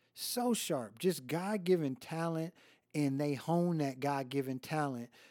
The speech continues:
to be where they are, and they are gonna help a lot of people. But it, but I never, you know, sitting with them,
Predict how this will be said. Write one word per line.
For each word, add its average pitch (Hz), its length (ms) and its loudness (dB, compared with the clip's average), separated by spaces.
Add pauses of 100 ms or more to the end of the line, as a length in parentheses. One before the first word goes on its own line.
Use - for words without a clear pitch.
(120)
to 127 100 -6
be 143 240 2
where 135 200 4
they 127 200 0
are, 107 320 -2 (240)
and 127 140 -6
they 190 180 2
are 180 100 2
gonna 123 220 0
help 131 320 -2
a 110 140 -8
lot 120 320 -2
of 131 120 -6
people. - 440 -8 (460)
But 120 360 0
it, 156 180 -2 (220)
but 147 220 -2 (120)
I 180 180 2
never, 151 720 0 (1200)
you 180 140 2
know, 127 340 2 (600)
sitting 262 520 0
with 127 220 0
them, 117 340 -2